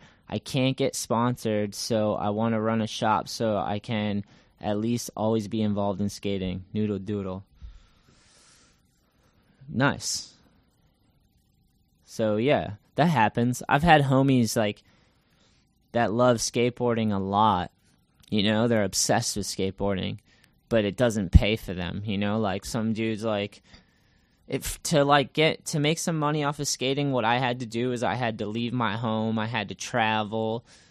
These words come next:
and I had, sometimes I had to do that on my own dime, you know? I had to make connections and meet people. I had to make a name for myself, so I had to, like, invest in that and go for it, you know? Like, it wasn't just sponsors doing that for me, you know? Like,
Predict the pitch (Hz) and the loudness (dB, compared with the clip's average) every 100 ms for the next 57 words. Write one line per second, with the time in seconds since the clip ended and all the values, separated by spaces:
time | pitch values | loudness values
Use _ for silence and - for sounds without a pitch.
0 | _ _ - 110 110 113 104 - 139 147 | _ _ -8 -2 0 2 0 0 -2 -2
1 | 131 120 113 104 120 117 107 101 - 120 | 0 0 0 0 2 2 2 0 0 2
2 | 117 110 113 110 110 110 110 107 107 107 | 2 2 0 0 0 0 -2 -2 -2 -4
3 | 107 131 110 104 107 - 123 104 110 - | -4 -4 -4 -4 -4 -6 -8 -6 -8 -6
4 | 117 104 92 110 117 - 120 117 110 110 | -6 -4 -4 -4 -4 -8 -10 -4 -2 -2
5 | 127 101 110 113 98 104 113 - 110 107 | -2 -4 -4 -6 -6 -6 -6 -6 -8 -8
6 | - 107 110 - 104 101 123 110 110 107 | -6 -4 -6 -8 -8 -8 -8 -8 -8 -8
7 | 98 104 _ _ - 117 117 98 113 120 | -8 -10 _ _ -12 -6 -6 0 -2 -2
8 | - 101 101 92 95 78 101 110 110 - | -6 -4 -4 -4 -4 -6 -6 -2 -2 -2
9 | 98 87 87 76 - 101 98 101 104 92 | -6 -6 -6 -8 -8 -8 -6 -6 -6 -8
10 | 87 _ _ _ _ _ _ _ _ _ | -12 _ _ _ _ _ _ _ _ _
11 | _ 107 117 143 147 127 120 - - 101 | _ -4 0 2 0 0 -2 -4 -4 -4
12 | 113 110 107 95 101 104 104 104 95 92 | -4 -4 -6 -8 -12 -8 -6 -6 -8 -10
13 | - _ - 113 104 95 92 95 104 107 | -14 _ -6 -4 -2 -4 -6 -6 -4 -6